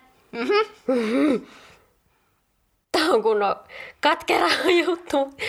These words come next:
Speaker 2: Tai siis en mä oikeesti, ei mua kiinnosta, mut ihan ei, ei vaan, oiks mun vanha poikaista. <laughs> Sitä mä kiusaisin.
Speaker 1: Okei.
Speaker 2: Ei haittaa.
Speaker 1: Joo, ja ihan tiedoksi Suski heitti just sellaisen hair flipin tossa noin samalla, kun se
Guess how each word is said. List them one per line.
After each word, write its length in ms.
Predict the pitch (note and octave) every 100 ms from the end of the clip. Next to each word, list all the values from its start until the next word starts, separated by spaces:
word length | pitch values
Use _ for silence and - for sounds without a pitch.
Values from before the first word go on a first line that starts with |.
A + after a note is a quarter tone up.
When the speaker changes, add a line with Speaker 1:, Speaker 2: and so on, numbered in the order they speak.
| A#4 A4 - -
Speaker 2:
Tai 180 | G#3
siis 160 | G3+ G3
en 100 | F3
mä 120 | F3
oikeesti, 340 | F#3 G3+ F#3+ F#3+
ei 40 |
mua 160 | F#3+ G3+
kiinnosta, 400 | F#3 F#3+ - F#3+
mut 200 | G3 G#3 _ -
ihan 240 | G3+ G3 - _ _ _ _ -
ei, 260 | F#3+ G#3 -
ei 160 | G3+ G#3
vaan, 260 | G#3 G#3+ A3 _ _ _ -
oiks 200 | G3 -
mun 120 | G3+
vanha 200 | G#3+ G#3+
poikaista. 560 | A3 A3 A#3+ B3 - D4 F4 F#4+ - - - - - -
<laughs> 800 | - _ _ _ - - - -
Sitä 180 | C4+ B3+
mä 120 | G3
kiusaisin. 560 | F#3 G3 G#3+ A3 B3+ - - _ _ _ _ _ -
Speaker 1:
Okei. 320 | F#4+ - B3 A3+ _ _ _ -
Speaker 2:
Ei 120 | D4+
haittaa. 720 | C#4+ A#3 A#3 - A#3 A#3+ - _ - - - G#3
Speaker 1:
Joo, 260 | F#3+ G3
ja 120 | G3 -
ihan 220 | B3+ C#4+
tiedoksi 440 | C#4+ A3+ G#3+ - F#3
Suski 340 | - B3+ B3+
heitti 260 | A3 G3+ C4+
just 140 | D4
sellaisen 340 | - E3 G#3+ -
hair 200 | B3+ B3
flipin 440 | - G#3 F#3 F3+
tossa 280 | F#3+ - -
noin 160 | G3+ G#3
samalla, 400 | C#4 C4 G3+ C4+
kun 100 | -
se 100 | C#4